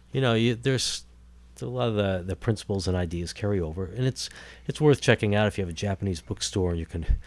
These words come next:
<laughs> flip through the pages and see if it's, you know, i-, if,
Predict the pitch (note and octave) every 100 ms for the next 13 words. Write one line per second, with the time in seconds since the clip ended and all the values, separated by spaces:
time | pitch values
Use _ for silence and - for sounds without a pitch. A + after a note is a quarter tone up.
0 | - - - - B2+ - A2 G2 - E2
1 | D2+ D#2 D#2+ - - - - - F2+ D#2
2 | - F#2 E2 E2+ - - - - - -
3 | - - - - - - - - - -
4 | - - - -